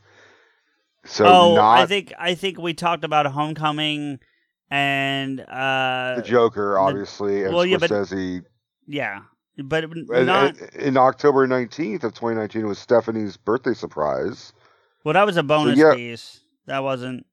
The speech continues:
Speaker 2: I think.
Speaker 1: Yeah, we, we, we didn't really do, uh, jack shit the first couple
Speaker 2: <laughs>
Speaker 1: years when it came to Halloween.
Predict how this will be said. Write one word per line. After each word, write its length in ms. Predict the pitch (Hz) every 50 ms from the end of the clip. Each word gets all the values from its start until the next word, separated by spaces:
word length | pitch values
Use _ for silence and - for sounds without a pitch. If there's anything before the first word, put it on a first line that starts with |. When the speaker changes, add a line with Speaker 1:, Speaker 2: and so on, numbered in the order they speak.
| _ _ _ _
Speaker 2:
I 120 | - 120 110
think. 380 | 120 135 135 131 120 107 _ _ _ 110
Speaker 1:
Yeah, 200 | 120 135 135 120
we, 160 | 117 120 -
we, 280 | 98 123 139 151 160 170
we 200 | 165 151 170 180
didn't 240 | 196 202 196 190 185
really 260 | 185 180 180 180 170
do, 500 | 143 156 165 170 160 160 156 147 123 - - _ _ _ _ _ _ _ _ _ _ _ _ _ _ _ _ _ _ -
uh, 340 | 52 50 - - - - - 101
jack 320 | - - 131 131 135 117
shit 320 | - - - - - - - _ _ _ _ -
the 80 | 107 107
first 300 | - - 120 117 - -
couple 200 | 120 110 107 113
Speaker 2:
<laughs> 0 |
Speaker 1:
years 340 | 110 120 123 120 107 104 92
when 140 | 107 110 101
it 80 | 95 -
came 160 | 110 104 98
to 80 | 101
Halloween. 500 | 95 95 98 101 101 98 98 98 95 92